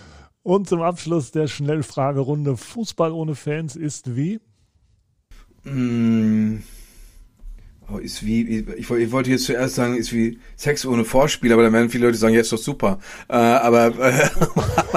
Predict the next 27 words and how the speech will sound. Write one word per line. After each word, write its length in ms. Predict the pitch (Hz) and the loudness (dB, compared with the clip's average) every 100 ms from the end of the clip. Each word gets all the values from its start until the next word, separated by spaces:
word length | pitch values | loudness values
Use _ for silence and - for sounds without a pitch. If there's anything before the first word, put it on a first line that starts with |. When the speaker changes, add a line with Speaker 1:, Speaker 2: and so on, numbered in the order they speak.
| - - - | 2 2 2
Speaker 2:
aber, 400 | 208 151 - 214 285 - 240 - 226 202 | 0 0 4 2 4 2 2 2 0 2
aber 200 | 208 180 | 2 4
deswegen, 380 | 208 202 170 160 | 4 6 4 4
äh, 400 | 180 139 170 165 | 2 2 4 2
äh, 440 | 170 156 131 147 110 | 4 4 4 4 0
äh, 60 | - - - - | -2 -18 -16 -6
ja, 140 | 113 | -4
wie, 260 | 110 110 - - - | -4 -6 -8 -18 -12
wie 100 | - | -6
ist 200 | 131 175 | -2 0
denn 100 | 196 | 2
das? 240 | 147 147 - - - - - | 4 2 0 -16 -20 -16 -2
Äh, 60 | |
äh, 500 | 151 147 151 151 - - | 2 2 0 -4 -4 -2
äh, 720 | 143 135 - 160 151 139 131 | 0 0 0 -6 -2 0 0
äh, 60 | 131 - - | -2 -8 -4
das 160 | 120 | -2
ist 240 | 165 143 123 | 0 -2 0
wie 280 | 143 170 170 | 0 -2 -2
jemand 720 | 139 151 156 165 175 170 - | 2 4 4 4 0 -2 -6
zuzuhören, 640 | - 175 170 147 147 147 | 2 2 4 4 4 2
wie 100 | 131 | 2
er 160 | 147 127 | 0 2
am 180 | 139 139 | 0 0
Verbandskasten, 1120 | 160 139 160 175 - 156 139 - 131 127 131 | 2 4 4 2 0 0 0 0 0 2 0
äh, 100 | 139 131 120 117 | -2 -2 -2 0
rappelt, 440 | 120 120 110 | 4 4 4